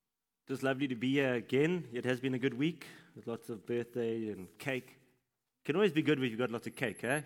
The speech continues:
Come on. So, um, been lots of cake and, and really good stuff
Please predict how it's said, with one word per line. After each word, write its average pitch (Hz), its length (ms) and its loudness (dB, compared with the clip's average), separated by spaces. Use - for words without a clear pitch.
Come 135 140 -10
on. 95 160 -10
So, 110 580 0
um, 107 320 0
been 117 120 -4
lots 120 200 -4
of 107 160 -8
cake 113 260 -4
and, 107 300 -8
and 113 160 -8
really 110 240 -4
good 107 180 -8
stuff - 280 -8